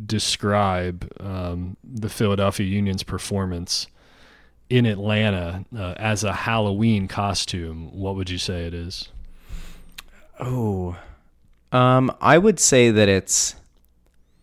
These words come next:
Speaker 2: it's a mummy costume where you ran out of toilet paper.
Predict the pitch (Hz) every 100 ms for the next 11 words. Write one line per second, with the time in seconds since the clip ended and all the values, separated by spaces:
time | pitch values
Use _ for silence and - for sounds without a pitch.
0 | _ _ _ _ _ _ _ _ - -
1 | 120 107 117 139 180 175 110 101 101 -
2 | 95 85 80 - - 110 107 101 104 104
3 | 98 92 - 90 87 - 104 - -